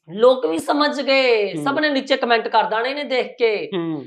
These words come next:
Speaker 1: ਜਿਹਨੂੰ, ਜਿਹਨੂੰ ਗੱਲ ਸਮਝ ਲੱਗੀ,
Speaker 2: ਜਸ-,
Speaker 1: ਜ਼ਰੂਰ ਕੁਮੈਂਟ
Speaker 2: ਜਸਲੀਨ
Speaker 1: ਕਰਿਓ।
Speaker 2: ਨੇ ਤਰੀਕਾ ਬੜਾ ਵਧੀਆ ਲੱਭਿਆ, ਹਨਾ?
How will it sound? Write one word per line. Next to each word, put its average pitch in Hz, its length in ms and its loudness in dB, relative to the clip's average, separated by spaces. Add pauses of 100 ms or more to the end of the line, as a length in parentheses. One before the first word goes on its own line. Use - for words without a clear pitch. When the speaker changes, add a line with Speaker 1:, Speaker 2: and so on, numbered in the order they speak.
Speaker 1:
ਜਿਹਨੂੰ, 269 260 0
ਜਿਹਨੂੰ 285 240 0
ਗੱਲ 214 160 6
ਸਮਝ 247 280 -2
ਲੱਗੀ, 262 160 -6
Speaker 2:
ਜਸ-, 175 120 -2
Speaker 1:
ਜ਼ਰੂਰ 226 300 2
ਕੁਮੈਂਟ 285 200 0
Speaker 2:
ਜਸਲੀਨ 190 200 2
Speaker 1:
ਕਰਿਓ। 226 160 2
Speaker 2:
ਨੇ 226 140 2
ਤਰੀਕਾ 196 400 2
ਬੜਾ 151 220 4
ਵਧੀਆ 143 280 0
ਲੱਭਿਆ, 147 300 2
ਹਨਾ? 160 260 -4